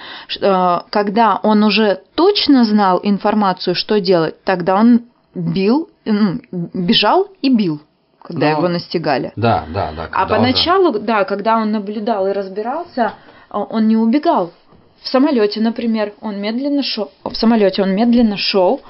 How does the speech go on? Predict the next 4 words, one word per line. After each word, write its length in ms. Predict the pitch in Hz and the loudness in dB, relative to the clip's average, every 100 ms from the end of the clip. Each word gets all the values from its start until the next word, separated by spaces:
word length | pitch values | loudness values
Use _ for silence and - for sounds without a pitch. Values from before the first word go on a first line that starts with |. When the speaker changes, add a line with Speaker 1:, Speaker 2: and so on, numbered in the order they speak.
| - - - - | -20 -20 -20 -2
Speaker 1:
а, 280 | 202 185 - | 0 2 2
он 180 | 226 240 | 2 2
смотрел, 720 | 233 233 233 214 196 202 - - - - - - | 4 0 2 2 4 4 0 -6 -20 -20 -18 -10
и, 560 | - 220 220 220 220 | -4 -2 0 0 0